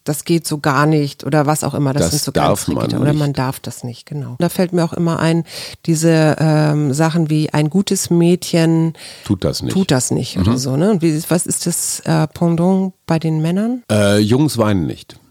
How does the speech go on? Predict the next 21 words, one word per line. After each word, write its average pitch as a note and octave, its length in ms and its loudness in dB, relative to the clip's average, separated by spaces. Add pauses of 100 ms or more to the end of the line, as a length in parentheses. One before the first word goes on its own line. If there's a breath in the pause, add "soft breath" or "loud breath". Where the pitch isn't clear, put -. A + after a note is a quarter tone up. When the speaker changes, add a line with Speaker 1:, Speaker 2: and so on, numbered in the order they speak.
(160)
Speaker 1:
Jungs E3 260 -2
weinen. B2 160 -8
Speaker 2:
Boys G2+ 220 0
don't F#2+ 180 0
cry. A#1 280 -10 (180)
Speaker 1:
Genau. E3 380 -4
Speaker 2:
Klassiker. - 520 -6
Speaker 1:
Und F#2+ 220 0
dann A3 180 4
gibt A#3+ 220 0
es A3+ 100 -2
sowas G#3 320 0
wie G3 80 2
Misstrauen, B3+ 640 2
also G3 220 0
sich G3 220 -2
selbst G#3+ 380 0
oder F3 300 0
anderen G3 380 2
chronisch G3+ 460 -2
gegenüber F3+ 480 0